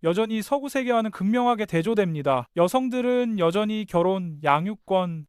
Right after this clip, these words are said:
양육권, 자녀와의 여행 등에서 남성의 허가가 필요하거든요.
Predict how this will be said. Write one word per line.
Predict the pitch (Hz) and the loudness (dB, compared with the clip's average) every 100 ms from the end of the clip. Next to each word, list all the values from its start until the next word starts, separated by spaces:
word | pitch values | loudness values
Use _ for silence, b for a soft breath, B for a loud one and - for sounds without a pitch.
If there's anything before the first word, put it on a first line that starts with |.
| - | -2
양육권, | 151 185 214 - 196 190 175 175 | 0 0 -4 0 2 2 -2 -12
자녀와의 | - 170 208 208 202 175 | 0 0 4 4 4 4
여행 | 151 185 190 | 4 4 0
등에서 | 175 165 156 180 143 127 | -2 -4 0 2 2 2
남성의 | 143 170 214 214 208 | 2 2 -2 -2 -2
허가가 | 226 262 247 | 0 0 0
필요하거든요. | - 277 262 214 180 135 127 120 | -2 0 0 0 -2 -6 -8 -12